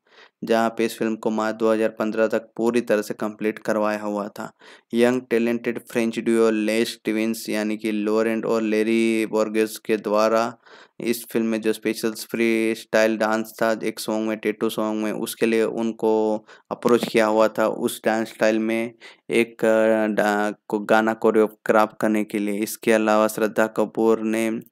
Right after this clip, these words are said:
इस फिल्म में करीबन, अ, इस फिल्म के साथ, अ, अपना एक, अ, प-, अच्छा खासा एक डांस परफॉर्मेंस दिखाया हुआ था। उनकी और वरुण धवन की केमिस्ट्री भी फिल्म में काफ़ी बढ़िया थी।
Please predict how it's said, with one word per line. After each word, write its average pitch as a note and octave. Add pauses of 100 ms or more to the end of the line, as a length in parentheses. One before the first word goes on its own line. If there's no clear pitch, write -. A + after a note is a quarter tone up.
(440)
इस -
फिल्म A2
में A2 (100)
करीबन, A2 (1160)
अ, A2
इस G#2+
फिल्म A2+
के A2
साथ, A2 (160)
अ, A2 (400)
अपना A2
एक, A2
अ, G#2+ (320)
प-, G#2+
अच्छा A2+
खासा A2
एक A2
डांस A2
परफॉर्मेंस A2
दिखाया A2
हुआ G#2+
था। A2
उनकी A2+
और A2
वरुण A2
धवन A2
की A2
केमिस्ट्री G#2+
भी A2
फिल्म A2
में G#2+
काफ़ी G#2+
बढ़िया A2
थी। A2